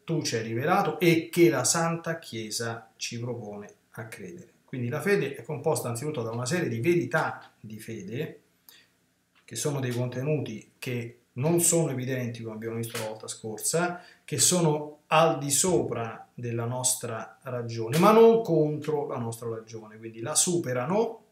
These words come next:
ma non sono cose irragionevoli o irrazionali, anche se sono al di sopra della nostra portata. Facendo sempre il solito esempio, che Gesù sia presente nell'Eucaristia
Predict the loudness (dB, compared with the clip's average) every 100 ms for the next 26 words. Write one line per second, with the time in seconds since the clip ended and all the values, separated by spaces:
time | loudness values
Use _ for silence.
0 | _ -2 2 4 2 -2 -16 _ _ _
1 | _ 0 2 4 2 2 2 0 -2 -4
2 | -10 _ -2 0 0 0 0 -2 -4 0
3 | 4 4 4 6 6 4 2 4 4 0
4 | -2 -2 -2 -4 -12 -10 -8 -6 -6 -4
5 | -4 -6 -10 -14 -18 -20 _ _ _ 2
6 | 4 4 2 2 2 2 0 0 -2 -6
7 | -4 -2 0 -2 -2 -4 -8 -10 -10 -8
8 | -8 -8 -12 -14 -18 -18 -16 -14 -16 -20
9 | -20 _ _ _ _ _ _ _ -8 -6
10 | -4 -4 -4 -6 -4 -4 -4 -4 -4 -6
11 | -6 -6 -6 -6 -4 -2 0 0 0 -2
12 | -4 -4 -4 -6 -6 -6 -4 -4 -4 -4
13 | -4 -6 -6 -8 -10